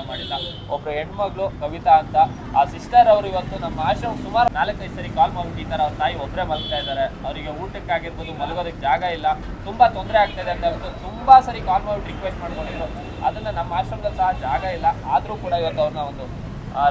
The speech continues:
ರಕ್ಷಣೆ ಮಾಡುವಂಥದ್ದು ನಮ್ಮ ಆರೈಕೆ ತಂಡ ಇವತ್ತು ಮಾಡ್ತಾ ಇದೆ. ಅವ್ರನ್ನ ಒಂದು ಸೇಫ್ ಆಗಿ ನಮ್ಮ ಆಶ್ರಮಕ್ಕೆ ಕರ್ಕೊಂಡು ಹೋಗ್ತಾ ಇದೀವಿ. ದಯವಿಟ್ಟು ಯಾರ್ಯಾರು ನೋಡ್ತಾ ಇದ್ರು ನಿಮ್ಮ ಸುತ್ತಮುತ್ತಲಲ್ಲಿ ಯಾರಾದ್ರೂ ಈ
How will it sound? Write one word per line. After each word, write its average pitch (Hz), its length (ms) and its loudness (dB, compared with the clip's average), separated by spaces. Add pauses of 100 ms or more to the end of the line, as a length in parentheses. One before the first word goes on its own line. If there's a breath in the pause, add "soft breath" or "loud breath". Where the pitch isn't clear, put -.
ರಕ್ಷಣೆ 214 360 0
ಮಾಡುವಂಥದ್ದು 190 440 -2 (140)
ನಮ್ಮ 147 140 -2 (120)
ಆರೈಕೆ 165 320 0
ತಂಡ 151 200 -6
ಇವತ್ತು 139 220 -6
ಮಾಡ್ತಾ 170 280 -4
ಇದೆ. 175 120 -2 (320)
ಅವ್ರನ್ನ 214 260 6
ಒಂದು 175 180 -10
ಸೇಫ್ 214 260 0
ಆಗಿ 190 180 -2
ನಮ್ಮ 170 200 -6
ಆಶ್ರಮಕ್ಕೆ 165 440 -6
ಕರ್ಕೊಂಡು 170 280 -2
ಹೋಗ್ತಾ 151 220 -6
ಇದೀವಿ. - 160 -10 (300)
ದಯವಿಟ್ಟು 240 360 0 (100)
ಯಾರ್ಯಾರು 175 300 6
ನೋಡ್ತಾ 170 240 0
ಇದ್ರು 151 180 -2 (200)
ನಿಮ್ಮ 185 280 -6
ಸುತ್ತಮುತ್ತಲಲ್ಲಿ - 600 -10 (120)
ಯಾರಾದ್ರೂ 202 360 2
ಈ - 20 -4